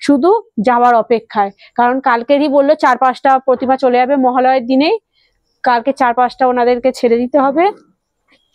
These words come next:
কি অসাধারণ দেখুন এই প্রতিমাটাকে লাগছে, এখনো পর্যন্ত মুকুট না দেওয়াতেই দেখুন কি অসাধারণ লাগছে। শুধু গলার এই হাড়ের এই জায়গাটা দেখাও একবার,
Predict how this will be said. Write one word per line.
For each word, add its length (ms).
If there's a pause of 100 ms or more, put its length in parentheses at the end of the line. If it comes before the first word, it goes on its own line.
(480)
কি 120
অসাধারণ 840
দেখুন 340
এই 140
প্রতিমাটাকে 680
লাগছে, 320
এখনো 280
পর্যন্ত 380
মুকুট 520
না 240
দেওয়াতেই 560 (500)
দেখুন 320
কি 220
অসাধারণ 760
লাগছে। 500 (540)
শুধু 260
গলার 520
এই 320
হাড়ের 560
এই 140
জায়গাটা 420
দেখাও 360
একবার, 340